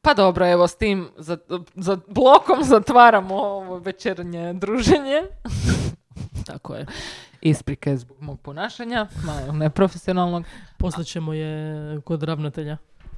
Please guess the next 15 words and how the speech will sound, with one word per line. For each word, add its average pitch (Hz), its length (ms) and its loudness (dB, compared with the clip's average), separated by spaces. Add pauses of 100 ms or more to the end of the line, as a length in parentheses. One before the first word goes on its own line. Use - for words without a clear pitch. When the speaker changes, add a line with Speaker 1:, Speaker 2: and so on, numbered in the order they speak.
(240)
Speaker 1:
Može. 185 440 -20 (400)
Dobro, 147 500 -2 (100)
evo, 147 260 -4
idem, 151 400 -10
idem 156 220 -20 (300)
se - 260 -10
prijaviti 156 800 -6
kao 151 320 -10 (1080)
izgradnik. 143 580 -6
Dobit 151 260 -4
ću - 180 -2 (280)
ukor - 380 -6 (260)
pred 131 180 -2
isključenje. 127 640 -4 (2250)
Dobro. - 240 -14